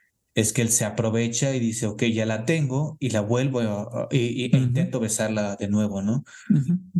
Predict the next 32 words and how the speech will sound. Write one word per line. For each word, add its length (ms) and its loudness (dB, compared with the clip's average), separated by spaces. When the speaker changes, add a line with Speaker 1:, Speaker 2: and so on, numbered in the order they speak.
Speaker 1:
Entonces, 420 2
como 220 0
dices, 400 -2
a 80 6
lo 100 4
mejor 320 0
mostrar 480 0
este, 400 0
este 200 0
momento 320 0
tan 220 2
ridículo 460 0
por 180 -4
parte 280 0
de 160 0
Ken 220 0
sí 180 0
es 100 0
necesario, 720 0
porque 220 0
es, 120 0
es 440 0
como 220 0
lo 100 -4
estamos 260 0
platicando, 440 0
son 180 -2
comportamientos 640 0
muy 160 -2
comunes 440 2
de 120 0
hombre, 380 0